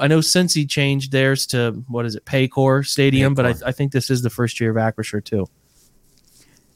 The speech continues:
Speaker 2: Bunch of sellouts.
Speaker 1: Bunch of sellouts.
Speaker 2: Um, yeah. So, uh, the weather in Acrisure Stadium, according to AccuWeather,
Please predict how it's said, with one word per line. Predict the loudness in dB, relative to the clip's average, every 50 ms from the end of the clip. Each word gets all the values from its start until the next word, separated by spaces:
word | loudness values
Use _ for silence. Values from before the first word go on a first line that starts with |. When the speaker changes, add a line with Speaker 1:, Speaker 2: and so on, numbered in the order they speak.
| _ -18
Speaker 2:
Bunch | -10 -8 -6 -6
of | -4 -4
sellouts. | -4 -4 -2 -2 -2 -2 -2 -4 -4 -4 -4 -6 -10 -10 -10 -10 -10 -12 -16 _ _ _ _ _
Speaker 1:
Bunch | -10 -10 -10 -8
of | -4
sellouts. | -4 -2 -2 -2 -2 -2 -2
Speaker 2:
Um, | -2 -4 -6 -10 -14 _ _ _ _ _ _
yeah. | -6 -6 -6 -6 -10 -16 -20 -20 _ _
So, | -12 -6 -2 0 2 2 0 0 -4 -8 _
uh, | 0 2 2 2 0
the | 0 -2 -2
weather | -2 0 0 0 0 0 0 -2 -2 -2 -4
in | -4 -2 -2 -2 -2
Acrisure | -2 -4 -4 -6 -8 -12 -10 -8 -8 -8 -8
Stadium, | -8 -6 -6 -6 -4 -6 -6 -6 -6 -6 -8
according | -8 -8 -8 -6 -4 -4 -4 -6
to | -6 -8 -10 -10
AccuWeather, | -6 -2 -2 -2 -2 -4 -6 -6 -4 -4 -4 -6 -6 -6 -6 -6 -6 -8